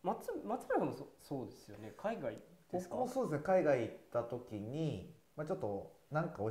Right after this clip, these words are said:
Speaker 2: えてほしいって言われた時に、えー、まあ、それを見せてもらって、まあ、実際、まあ、帰ってきてやってみても、まあ、その時はやっぱうまくいかなかったっていうのがあったので。
Speaker 1: そうですよね。
Speaker 2: はい。
Speaker 1: え、中村さんは一番最初は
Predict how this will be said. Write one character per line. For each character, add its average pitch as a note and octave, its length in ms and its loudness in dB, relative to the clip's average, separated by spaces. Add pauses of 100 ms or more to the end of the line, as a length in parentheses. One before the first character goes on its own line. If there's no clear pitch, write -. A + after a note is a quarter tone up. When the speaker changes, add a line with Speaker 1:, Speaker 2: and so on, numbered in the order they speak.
(120)
Speaker 2:
え C3 80 0
て C3 120 -6
ほ C3 140 -2
し - 180 -8
い B2 40 -2
っ A2+ 40 -4
て - 220 -6
言 G#2+ 80 2
わ A2+ 100 4
れ A#2+ 80 2
た B2 120 -6
時 D3 280 -4
に、 E3+ 380 -2 (480)
え A2 380 6
ー、 - 20 2
ま B2+ 60 0
あ、 - 20 -2
そ F3 100 0
れ D3+ 60 6
を C3+ 40 4
見 C#3 80 2
せ C#3 140 0
て - 100 -2
も F#2 140 0
ら F2+ 120 0
っ F#2 60 -4 (220)
て、 F#3 420 6 (520)
ま G3+ 100 4
あ、 - 20 6
実 E3+ 120 4
際、 A#3+ 240 8
ま E3+ 420 6 (160)
あ、 - 20 -8
帰 F3 180 10
っ - 20 -2
て E3 320 -4
き - 100 -12
て A2+ 140 2
や A2 140 6
っ - 60 0 (240)
て C#3 140 6
み C#3 140 2
て C3 140 -4
も、 G#2+ 140 2
ま G2 140 2
あ、 F2+ 40 0
そ F3+ 120 0
の F#3+ 80 4
時 F#3 140 0
は C3+ 60 10
や G#2+ 80 6
っ - 20 -2
ぱ F2+ 80 -2
う F#2 40 0
ま G#2 140 0
く F#2+ 100 -6
い F2 40 -4
か F2+ 100 -6
な E2+ 80 -6
か D#2 80 -10
っ - 80 -10
た - 80 -14
っ - 40 -14
て - 120 -18
い - 20 -14
う D2+ 40 -14
の D2+ 60 -10
が D2+ 60 -12
あ - 40 -12
っ - 100 -16
た - 60 -20
の - 20 -20
で。 - 60 -20
Speaker 1:
そ D3+ 120 -2
う E3 40 0
で - 60 -6
す - 160 -14
よ - 60 -18 (280)
ね。 - 80 0
Speaker 2:
は G#2 180 2
い。 E2 60 -6 (1300)
Speaker 1:
え、 - 200 -10 (460)
中 G3 180 4
村 D#4+ 120 4
さ D4+ 80 6
ん D4 60 6
は C4+ 80 2 (160)
一 G3+ 180 -10
番 G3+ 160 -2
最 G3 160 -2
初 F#3 140 -4
は D#3+ 240 2